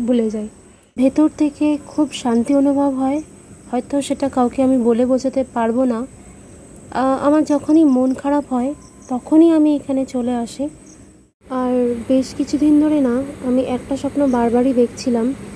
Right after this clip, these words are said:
যে বাবার মাথায় জল ঢালছি। কেন জানি না, এই স্বপ্নটা বারবারই দেখছিলাম। তো তার জন্য আরও মনটা টানছিল পুজো দেওয়ার জন্য। চলে এলাম। আর আজকে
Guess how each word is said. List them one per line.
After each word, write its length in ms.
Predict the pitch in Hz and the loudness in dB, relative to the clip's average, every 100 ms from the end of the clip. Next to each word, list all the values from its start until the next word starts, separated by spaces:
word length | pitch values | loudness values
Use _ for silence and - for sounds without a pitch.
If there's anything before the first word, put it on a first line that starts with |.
| - - - - | -16 -16 -18 -4
যে 540 | 240 254 247 240 233 240 233 | 2 4 4 2 0 -4 -4
বাবার 280 | 240 240 262 | 0 2 2
মাথায় 340 | 262 262 277 | 2 0 0
জল 240 | 240 220 220 | 0 -2 0
ঢালছি। 460 | 240 220 - 233 285 - - - - - - - | 0 -2 -4 -6 -8 -12 -18 -18 -16 -18 -18 -4
কেন 220 | 277 277 302 | 2 4 4
জানি 180 | 311 | 4
না, 100 | 311 | 4
এই 180 | 311 285 | 4 0
স্বপ্নটা 440 | 262 269 277 277 269 | 0 -2 0 0 2
বারবারই 420 | 240 233 247 262 | 2 2 2 2
দেখছিলাম। 600 | 247 226 - 240 247 277 - - - - - | 2 0 -4 -2 0 -2 -6 -18 -18 -18 -10
তো 100 | 247 254 | -6 0
তার 180 | 262 247 | 2 2
জন্য 220 | 285 285 | 4 4
আরও 200 | 285 285 | 2 2
মনটা 840 | 269 254 247 240 262 254 247 247 - - - - | 2 4 2 -2 -2 -2 -2 -4 -8 -16 -18 -6
টানছিল 580 | 262 254 254 277 233 269 - - - - - - - | 0 0 0 0 2 0 -6 -16 -14 -14 -16 -16 -4
পুজো 200 | 262 240 | 2 4
দেওয়ার 260 | 240 233 226 | 4 2 2
জন্য। 320 | 220 214 247 302 - - - - - - - - - | 2 2 0 -4 -14 -18 -18 -18 -18 -18 -16 -16 -8
চলে 380 | - 285 302 302 | 2 4 4 4
এলাম। 300 | 285 277 311 - - - - - - - | 2 2 0 -4 -16 -16 -16 -16 -16 -10
আর 240 | - 240 269 | -4 -2 0
আজকে 640 | 240 - 262 262 262 254 | -2 -2 2 4 4 2